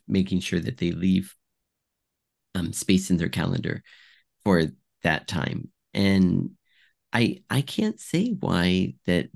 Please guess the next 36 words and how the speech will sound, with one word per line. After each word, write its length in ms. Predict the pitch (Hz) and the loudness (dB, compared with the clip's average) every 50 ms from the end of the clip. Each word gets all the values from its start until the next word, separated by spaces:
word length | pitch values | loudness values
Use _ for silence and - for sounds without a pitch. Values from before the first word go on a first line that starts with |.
| - - | -6 -4
the 260 | 92 90 85 82 85 | -2 0 0 -2 0
reunions 640 | 90 92 92 92 95 92 92 92 90 90 92 92 - | 0 2 4 4 4 4 4 4 2 0 -2 -4 -6
kind 280 | - - 87 87 87 | -6 -4 -4 -2 -2
of, 180 | 90 90 - - _ | -4 -6 -8 -10 _
if 180 | - 98 95 - _ _ _ | -8 -8 -8 -8 _ _ _
maybe 280 | - 98 92 92 90 85 | 0 0 2 2 0 0
we 360 | - 87 90 95 95 95 - _ _ _ _ _ _ _ _ | 2 2 2 2 0 -2 -6 _ _ _ _ _ _ _ _
stopped 420 | - _ 95 92 95 - - - | -6 _ -2 -2 -2 -2 -6 -4
going, 280 | - 92 87 98 - - | 0 0 2 2 2 4
maybe 240 | - 123 117 - 98 | 2 4 4 4 4
we 200 | 95 127 151 156 | 4 4 2 2
just 220 | - - 156 - | 2 0 -2 -2
stopped 360 | - - 139 127 131 - - | -2 -2 -2 -2 -2 -4 -2
going, 460 | - - 110 127 165 214 240 233 233 - _ _ | -2 0 2 2 2 2 0 -2 -4 -8 _ _
um, 460 | - 98 98 92 92 92 92 95 95 - - _ _ _ _ _ | 2 4 6 6 6 4 4 0 -4 -10 -20 _ _ _ _ _
because 540 | - 95 95 - 98 87 90 87 - - - _ _ | -6 -4 -2 -2 0 0 0 -2 -4 -10 -20 _ _
of, 380 | 92 90 82 82 80 78 - - | 0 0 2 2 0 -2 -4 -6
um, 380 | - 82 80 - - - 123 - _ | -6 -6 -4 -4 -6 -8 -10 -14 _
you 100 | - 98 | -6 -4
know, 120 | 87 80 87 | -4 -4 -4
different 340 | - - 95 - - - - | -4 -6 -6 -6 -8 -10 -8
people 220 | 110 - - - | -8 -8 -6 -4
being 240 | - 110 110 107 107 | -2 -2 0 0 0
here 180 | 107 131 135 | 0 0 0
and 140 | 135 127 131 | 2 2 2
there 420 | 160 175 190 190 185 185 185 190 190 - | 2 2 2 2 2 2 0 -2 -2 -4
or 200 | 107 98 190 - | -4 -2 -2 -2
our 140 | 92 95 190 | -2 -2 -4
schedules. 720 | 190 - - 196 190 185 - 185 185 180 175 - - - _ _ _ _ _ _ _ _ _ _ _ _ _ - | -8 -6 -6 -6 -6 -4 -6 -4 -4 -4 -4 -6 -10 -20 _ _ _ _ _ _ _ _ _ _ _ _ _ -2
Um, 480 | 139 139 143 - 69 - - - - - _ _ _ - | 0 0 2 0 0 -2 -4 -6 -8 -14 _ _ _ -8
I, 260 | - - - - 170 | -6 -6 -2 -2 0
I 20 | |
don't 180 | 185 208 220 220 | 0 0 0 -2
know. 180 | 240 285 254 | -4 -4 -2
And, 300 | 180 120 110 113 110 - | 0 2 4 4 4 4
and 280 | 117 120 120 120 123 | 4 4 4 4 2